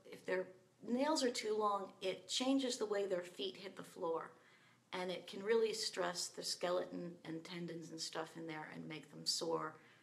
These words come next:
and kind of shift their whole carriage back, and it causes all kinds of problems. So you don't wanna have the nails too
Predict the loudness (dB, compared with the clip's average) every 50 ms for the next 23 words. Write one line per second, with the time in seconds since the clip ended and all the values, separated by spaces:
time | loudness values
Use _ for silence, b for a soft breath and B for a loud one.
0 | B B -10 -10 -8 -6 -4 -4 -4 -4 -4 -4 -6 -4 -2 0 2 4 4 4
1 | 2 2 -2 -2 -2 0 0 -2 -2 -2 -2 -2 2 2 4 4 4 2 0 -2
2 | -2 0 2 2 2 2 0 -4 -8 -10 -10 -8 -6 -6 -4 -4 -4 -4 -6 -8
3 | -10 -10 -10 -12 -10 -12 -12 -14 -14 -12 -12 -10 -10 -10 -12 -10 -6 -6 -4 -2
4 | 0 4 6 6 6 6 6 4 4 4 4 2 2 0 0 0 -2 -2 -2 -2
5 | -2 -4 -6 -8 -8 -10